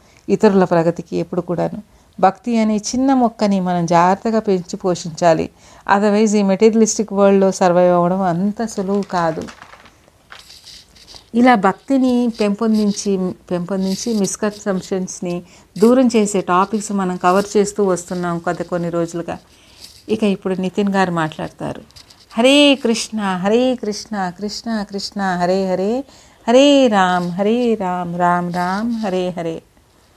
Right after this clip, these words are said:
ఇప్పుడు నితిన్ గారు మాట్లాడతారు. హరే కృష్ణ, హరే కృష్ణ, కృష్ణ కృష్ణ, హరే హరే, హరే రామ్, హరే రామ్, రామ్ రామ్, హరే హరే. భగవద్బంధువులారా, ఎప్పట్లాగే నిఖిల్ గారు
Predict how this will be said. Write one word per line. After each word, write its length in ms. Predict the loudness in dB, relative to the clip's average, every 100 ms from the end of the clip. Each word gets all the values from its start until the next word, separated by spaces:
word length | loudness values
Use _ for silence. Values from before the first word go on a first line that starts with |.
| _ _ _
ఇప్పుడు 300 | -8 -6 -2
నితిన్ 340 | -2 0 0 0
గారు 160 | 0
మాట్లాడతారు. 760 | -2 -6 -8 -10 -6 -6 -6 -10 _ _ _ _ _
హరే 360 | 0 4 6 4
కృష్ణ, 640 | 0 -4 -4 -4 -4 -4 -2
హరే 300 | 0 -2 -4
కృష్ణ, 540 | -8 -10 -10 -8 -8 -8
కృష్ణ 460 | -10 -8 -6 -6 -6
కృష్ణ, 460 | -10 -8 -8 -6 -4
హరే 320 | -2 -2 -2
హరే, 260 | -4 -4 -8 -14 _ -20 _
హరే 380 | 0 2 4 2
రామ్, 440 | 2 0 -2 -4
హరే 500 | -4 0 2 2 2
రామ్, 420 | 0 -2 -4 -4
రామ్ 360 | -2 -2 -2 -6
రామ్, 420 | -6 -6 -6 -4
హరే 220 | -2 0
హరే. 300 | -2 -4 -4 -8 _ _ _ -20 _ _ _ _ _ _ _ _ _ _ _ _ -16 -16 -14 -20 _ _ _ _ -20 _ _ _
భగవద్బంధువులారా, 840 | -8 -4 -4 -4 -4 0 0 0 -4
ఎప్పట్లాగే 640 | -4 -2 -4 0 0 0
నిఖిల్ 260 | -2 -2
గారు 220 | 0 0